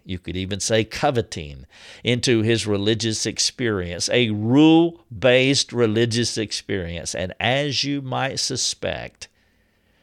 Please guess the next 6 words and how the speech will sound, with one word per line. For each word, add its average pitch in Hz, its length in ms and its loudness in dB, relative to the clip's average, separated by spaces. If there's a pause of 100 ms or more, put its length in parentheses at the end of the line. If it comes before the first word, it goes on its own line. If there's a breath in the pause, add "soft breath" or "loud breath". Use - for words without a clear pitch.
(340)
being 120 280 0
part 117 280 2
of 110 140 2
a - 20 -4
religious 101 560 -2
movement 107 800 -4